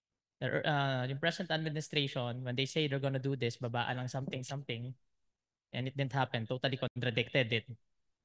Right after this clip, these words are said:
I'm pretty sure ngayon, nandito, mas malapit ang Minda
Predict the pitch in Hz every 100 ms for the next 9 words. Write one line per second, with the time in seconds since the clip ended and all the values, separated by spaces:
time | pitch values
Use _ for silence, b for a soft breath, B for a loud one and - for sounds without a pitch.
0 | - 151 156 180 180 - 175 151 151 -
1 | 165 160 160 147 143 151 151 160 139 -
2 | 147 147 143 156 151 147 156 151 131 117
3 | -